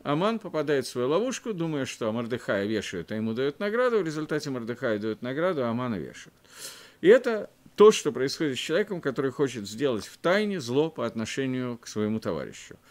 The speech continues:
Он попадает в собственную ловушку. Понятно, что в лучшем случае он попадает в собственную ловушку в Алам Азе.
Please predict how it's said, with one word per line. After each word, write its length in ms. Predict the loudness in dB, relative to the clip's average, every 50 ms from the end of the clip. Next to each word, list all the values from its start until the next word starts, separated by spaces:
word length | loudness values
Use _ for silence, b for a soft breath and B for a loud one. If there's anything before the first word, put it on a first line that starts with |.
| B B B B
Он 220 | -2 0 0 0 0
попадает 460 | 0 -2 0 2 2 2 2 0 0
в 40 | 0
собственную 480 | 0 0 0 -2 -4 -6 -4 -2 0
ловушку. 460 | 0 -2 -2 -6 -10 -14 -18 -20 -20 B B B B B B B -4
Понятно, 440 | -2 0 0 0 -2 -2 -6 -8
что 360 | -8 -8 -6 -6 -4 -4 -6 -4
в 60 | 0
лучшем 400 | 2 2 2 2 0 -4 -6 -6
случае 360 | -4 -4 -4 -4 -4 -6 -8
он 40 | -6
попадает 360 | -6 -4 -2 -2 -2 -2 -2
в 40 | -4
собственную 440 | -6 -8 -8 -8 -8 -6 -4 -4 -2
ловушку 280 | -4 -4 -6 -8 -6
в 60 | -4
Алам 240 | -2 -2 -2 -2 -2
Азе. 280 | -2 -2 -2 -2 -4